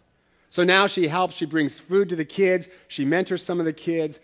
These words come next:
She's always sending her picture, pictures of what she calls her kids to all of her friends. She said, "My husband is always asking me why I suddenly have so much pep in my step."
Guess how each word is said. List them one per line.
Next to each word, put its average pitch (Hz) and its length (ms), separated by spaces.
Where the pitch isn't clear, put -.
She's 175 240
always 208 400
sending 180 380
her 143 200
picture, - 580
pictures 190 360
of 156 140
what 170 100
she - 160
calls 147 260
her 180 180
kids 170 340
to 143 80
all 151 220
of 147 40
her 139 120
friends. 139 460
She - 140
said, 196 140
"My 180 140
husband 202 380
is 165 80
always 175 220
asking 175 280
me 170 80
why 175 200
I 170 40
suddenly 170 360
have 156 120
so 156 120
much - 220
pep - 280
in 151 80
my 117 120
step." 101 360